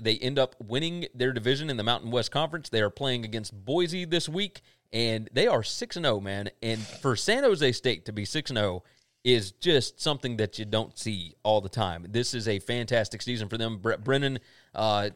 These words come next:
he, he will be looked at for other jobs, a-, and even if it's next season, if they go, like, five and seven next year, he will still be looked at because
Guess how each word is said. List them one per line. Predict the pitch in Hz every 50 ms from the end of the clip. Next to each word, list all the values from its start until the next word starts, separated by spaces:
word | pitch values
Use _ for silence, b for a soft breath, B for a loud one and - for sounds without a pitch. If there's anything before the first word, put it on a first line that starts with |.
| _ - - - - _ _ _
he, | 127 117 127 151 160 139
he | - 117 135 160
will | 151 156 156
be | 135 147
looked | 135 135 135 131 -
at | 123 123 - -
for | - 123 117 113 -
other | - 123 123 117
jobs, | 104 117 113 117 117 120 117 117 101 107 -
a-, | 110 110 104 -
and | - 110 113
even | - 127 143 147 151
if | 147 139
it's | 131 104 113
next | 135 135 127 -
season, | - 147 117 95 90
if | 87 -
they | 107 113 110
go, | 127 135 131
like, | 123 113 107 -
five | - 131 135 131
and | 123 117
seven | 139 143 131 113
next | 110 104 -
year, | - 107 104
he | 95 117
will | 127 131
still | - - 214
be | 196 180
looked | 170 170 180 - -
at | 117 110 -
because | 127 104 120 107